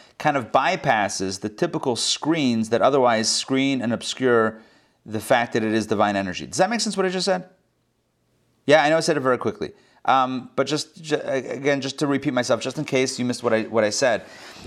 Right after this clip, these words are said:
Everything comes from God, right? There's, everything is God, and it comes from God. Um, but the reason why this world doesn't look like God, or doesn't look like there's God here, unless you,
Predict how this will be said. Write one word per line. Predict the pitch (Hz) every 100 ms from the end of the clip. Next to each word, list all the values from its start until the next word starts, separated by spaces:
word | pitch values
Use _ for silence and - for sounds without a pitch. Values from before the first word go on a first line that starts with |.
| - - - - 117 - - - -
Everything | - 208 254 214 185
comes | 175 151
from | 147
God, | 123 95 65 -
right? | - 143
There's, | 135 131 - - _ -
everything | 170 202 185 180
is | 170 135
God, | 107 87 95
and | 127
it |
comes | 139 147
from | - 95
God. | - - - - - - -
Um, | 127 127 127 - - - -
but | 214 208 170 -
the | 131 135 135 147
reason | 147 202 180 170
why | 156 139
this | 135 151
world | 151 98 92
doesn't | 139 139 143 127
look | 135 135
like | 120 120 - - _ _ _ _ _ -
God, | 160 160 120 117
or |
doesn't | 113 120
look | 131 113
like | 110
there's | 107 101
God | - 165 175
here, | 107 92 104 - _ _ _
unless | 110 110 -
you, | 101 90